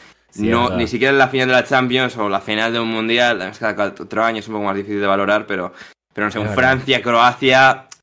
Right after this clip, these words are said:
Speaker 2: en España mismamente no tiene el impacto social que tiene que se juegue una Super
Speaker 1: Claro.
Speaker 2: Bowl en Estados Unidos.
Speaker 1: No, y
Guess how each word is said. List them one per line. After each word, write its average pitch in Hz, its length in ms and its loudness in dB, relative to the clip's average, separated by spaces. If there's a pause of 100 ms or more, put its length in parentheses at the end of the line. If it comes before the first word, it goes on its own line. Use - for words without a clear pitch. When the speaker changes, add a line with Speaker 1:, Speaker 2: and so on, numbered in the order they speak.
(100)
Speaker 2:
en 104 460 -2
España 123 1000 0
mismamente 117 580 -2
no 113 220 0
tiene 113 240 2
el 110 100 0
impacto 113 840 0
social 110 720 0
que 98 120 -6
tiene 98 220 -4
que 95 60 -6
se 95 120 -10
juegue 95 240 -6
una 92 180 -4
Super 98 300 -4
Speaker 1:
Claro. 95 100 0
Speaker 2:
Bowl 101 100 2
en 92 100 -4
Estados 92 380 -6
Unidos. - 500 -12
Speaker 1:
No, 139 200 0
y 104 360 -2